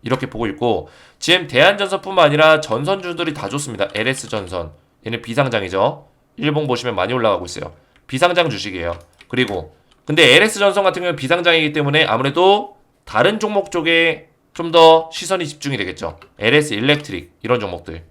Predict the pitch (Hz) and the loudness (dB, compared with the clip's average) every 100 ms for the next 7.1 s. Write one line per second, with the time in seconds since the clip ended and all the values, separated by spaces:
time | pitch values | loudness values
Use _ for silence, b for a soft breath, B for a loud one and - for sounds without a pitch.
0 | - - 147 151 B B - 117 139 104 | -6 0 0 0 B B 0 0 0 -2
1 | 107 - 117 110 143 160 151 110 113 147 | -4 -4 -4 0 2 2 0 -4 -4 -4
2 | 143 107 92 104 98 120 95 90 - 90 | -4 -2 -2 -2 2 2 0 -6 -12 -14
3 | - b b 123 127 101 127 156 135 117 | -16 b b -2 0 2 2 2 -4 -6
4 | 117 113 110 117 131 123 113 127 92 101 | -4 -6 -6 -4 -2 0 -2 -2 -4 -4
5 | 98 110 101 87 - 92 120 147 b b | -2 0 -2 -6 -8 0 0 0 b b
6 | b b b b - 143 165 196 202 202 | b b b b 0 2 6 6 4 0